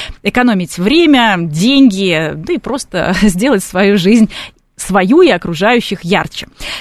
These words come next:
Пишите ваши вопросы. Плюс семь девять два пять четыре восьмёрки девять четыре восемь. Это С М С, Telegram для ваших сообщений. Говорит М С К Бот. Тоже принимает все ваши мнения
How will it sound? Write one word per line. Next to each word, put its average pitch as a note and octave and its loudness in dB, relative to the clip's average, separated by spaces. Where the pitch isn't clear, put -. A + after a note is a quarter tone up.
Пишите D4 -2
ваши G#3+ -2
вопросы. C4+ -2
Плюс A#3+ -6
семь A#3+ 2
девять G#3+ 2
два G#3+ 0
пять A3+ 0
четыре G3+ -6
восьмёрки G#3 -2
девять F#3+ -2
четыре G3+ -2
восемь. A#3 0
Это F3+ -4
С - -8
М F#3+ -2
С, C#4 2
Telegram F#3+ -2
для D#3+ -4
ваших - -10
сообщений. F3+ -2
Говорит E3+ -4
М D#3+ -6
С - -14
К E3 -10
Бот. F3+ -2
Тоже F#3+ -2
принимает F3+ -2
все G#3+ 0
ваши D#3+ -6
мнения E3+ 0